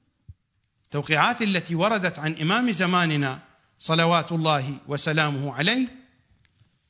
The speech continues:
"وجهت وجهي للذي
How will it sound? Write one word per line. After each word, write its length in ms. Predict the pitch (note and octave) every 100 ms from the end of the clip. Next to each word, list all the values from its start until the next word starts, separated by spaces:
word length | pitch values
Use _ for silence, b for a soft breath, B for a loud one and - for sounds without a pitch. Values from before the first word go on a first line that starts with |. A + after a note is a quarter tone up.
| _ _ _ _ _ _ _ _ _ _ _ _ _ _ _ _ _ _ _ _ _ _ _ _ _ _ _ _ _ _ _ _
"وجهت 540 | F3+ G3 D#3+ C4+ A#3+ B3+
وجهي 540 | C#4+ A#3 C#3 C#3 G2+ - _ _ _ _ _
للذي 640 | E3 G3 G3+ A#3 F#3 B2+